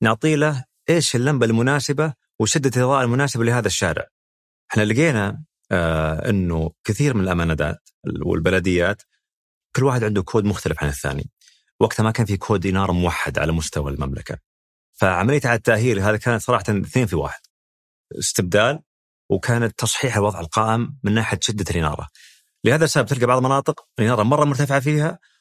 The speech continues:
وبعض المناطق مرة منخفضة فيها. فإحنا جينا نحاول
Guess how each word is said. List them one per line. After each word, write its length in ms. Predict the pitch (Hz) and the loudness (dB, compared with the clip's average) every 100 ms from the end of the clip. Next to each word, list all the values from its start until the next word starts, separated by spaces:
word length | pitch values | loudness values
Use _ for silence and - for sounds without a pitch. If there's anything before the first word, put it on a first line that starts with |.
| _ | _
وبعض 280 | 104 139 143 | 2 4 4
المناطق 440 | 143 156 156 151 _ _ | 2 2 0 -6 _ _
مرة 480 | - 120 135 139 123 | -2 2 2 2 0
منخفضة 400 | 110 - 120 92 | -2 0 0 -2
فيها. 240 | 78 76 69 _ _ _ _ _ _ | -2 -8 -10 _ _ _ _ _ _
فإحنا 300 | 131 135 135 | 0 2 2
جينا 160 | 151 | 2
نحاول 480 | 131 - 139 143 147 | 0 2 2 2 -2